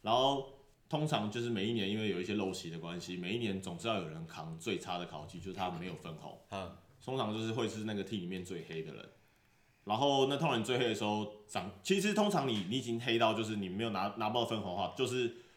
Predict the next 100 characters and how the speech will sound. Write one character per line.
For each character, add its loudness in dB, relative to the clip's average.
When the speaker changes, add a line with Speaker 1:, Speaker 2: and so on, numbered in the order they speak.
Speaker 1:
我 0
这 -4
家 8
公 0
司 -2
想 -2
要 2
把 2
你 -2
逼 -6
走 -8
了。 -14
Speaker 2:
嗯。 -8
Speaker 1:
然 8
后 10
我 6
其 0
实 4
就 -2
是 2
我 4
听 0
我 0
朋 -2
友 0
别 0
的 0
公 -2
司 -6
啊， -2
就 0
是 0
他 2
在 2
讲 -4
一 -8
些， -4
就 -6
是 -4
有 -2
一 0
些 2
老 4
屁 2
股 -6
啊， -10
他 2
们 0
的 2
薪 -2
水 -2
已 -4
经 -4
调 -6
到 -2
一 -4
定 -4
程 -12
度 -8
了。 -14
Speaker 2:
他 4
其 -2
实 -8
根 -2
本 -8
没 -10
差。 -10
Speaker 1:
他， 4
没 6
有， 8
没 8
有， 8
还 4
是 0
有 2
差， 4
你 2
分 2
红 0
就 -2
是 -4
差， 0
你 0
一 4
年 2
就 -2
是 -2
可 -2
能 -2
变 6
成 0
Speaker 2:
但 -
是 4
他 2
底 -2
薪 -6
就 -4
是 -6
高 0
啊。 -2